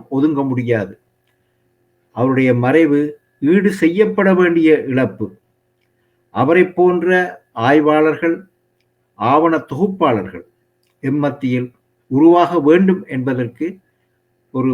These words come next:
உதாரணமாக இந்த நூலை அவர் எமக்கு விட்டு சென்றிருக்கின்றார்.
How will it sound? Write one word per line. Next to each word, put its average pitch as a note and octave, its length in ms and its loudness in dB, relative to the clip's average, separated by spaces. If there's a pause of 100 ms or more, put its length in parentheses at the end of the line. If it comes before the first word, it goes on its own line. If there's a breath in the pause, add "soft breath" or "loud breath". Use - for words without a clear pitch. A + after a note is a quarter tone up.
(160)
உதாரணமாக C3+ 800 -2 (680)
இந்த B2+ 240 -4 (540)
நூலை B2+ 360 0 (400)
அவர் B2 200 -4
எமக்கு A2+ 360 -4 (340)
விட்டு B2 220 -6
சென்றிருக்கின்றார். F#2+ 720 -8